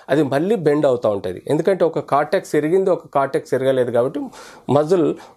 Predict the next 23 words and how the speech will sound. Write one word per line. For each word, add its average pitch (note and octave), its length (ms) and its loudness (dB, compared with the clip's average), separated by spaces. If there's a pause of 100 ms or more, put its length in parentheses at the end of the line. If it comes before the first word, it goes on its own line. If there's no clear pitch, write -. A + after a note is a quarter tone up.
పుల్ G3+ 300 0 (120)
చేసి D#3 220 0
ఏం C#3+ 160 0
చేస్తుందంటే C3+ 500 0
అది D#3+ 260 0
మళ్ళీ F3 440 0
బెండ్ E3+ 320 0
అవుతూ C#3 220 0
ఉంటుంది. G2+ 340 -6 (480)
అలా F#3 240 2
బెండ్ F3 400 0
అయిన G#3+ 520 2
దాన్ని D3+ 360 0
వదిలేస్తే, B2 720 -2 (360)
so F3+ 100 2
మనం E3 180 4
ఊర్లలో E3+ 500 2
బోన్ C#3 260 0
సెట్టర్స్ - 480 -4
చూస్తాం, G#2+ 300 -6 (460)
ఏదో C3+ 300 2
వాళ్ళు, B2 400 0 (340)
ఆ, A#2 60 0